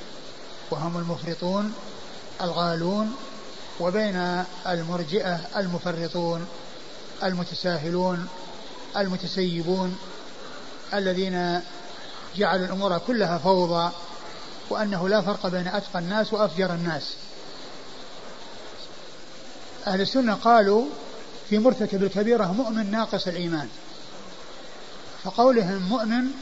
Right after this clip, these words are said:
خالفوا بذلك الخوارج والمعتزلة اللي قالوا لا، ما هو مؤمن، وقولهم ناقص الإيمان خالفوا المرجئة اللي قالوا كامل الإيمان. فأهل السنة، فأهل، فالمرجئة غلبوا جانب الوعد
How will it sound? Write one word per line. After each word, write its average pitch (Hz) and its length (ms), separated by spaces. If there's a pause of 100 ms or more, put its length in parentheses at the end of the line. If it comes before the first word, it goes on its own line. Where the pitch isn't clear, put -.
(200)
خالفوا 208 340
بذلك 202 340
الخوارج 202 360
والمعتزلة 170 440
اللي 160 120
قالوا 175 260
لا، 170 120
ما 165 100
هو 160 60
مؤمن، 139 260 (1600)
وقولهم 226 460
ناقص 247 340
الإيمان 214 500
خالفوا 208 420
المرجئة 226 360
اللي 196 240
قالوا 208 280
كامل 196 240
الإيمان. 170 320 (2750)
فأهل 240 260
السنة، 208 480 (480)
فأهل، 226 340
فالمرجئة 220 480
غلبوا 214 480
جانب 226 320
الوعد 233 340